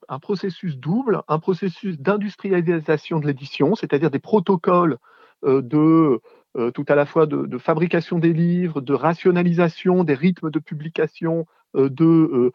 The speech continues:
rationalisation aussi de la distribution, qui est très importante, où on vend les livres, comment on fait pour vendre le plus possible de livres partout dans les petites villes.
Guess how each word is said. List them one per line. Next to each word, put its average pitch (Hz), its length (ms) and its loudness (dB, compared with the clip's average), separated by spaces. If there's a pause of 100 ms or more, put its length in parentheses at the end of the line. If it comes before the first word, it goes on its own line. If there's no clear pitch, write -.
(220)
rationalisation 170 800 0
aussi 165 220 -4
de 151 40 -4
la 147 60 2
distribution, 180 760 0
qui 160 100 -6
est 135 40 -2
très 139 200 -2
importante, 151 500 -4
où 147 220 -2
on 131 60 -2
vend 131 120 -2
les 131 140 -2
livres, 135 420 -6
comment 156 300 2
on 147 100 2
fait 147 220 -2
pour 120 160 -6
vendre 127 260 -4
le 107 80 -4
plus - 220 -8
possible 135 320 -6
de 131 60 0
livres 135 260 -6
partout - 320 -4
dans 131 80 -2
les 120 100 -4
petites - 240 -14
villes. 214 240 -2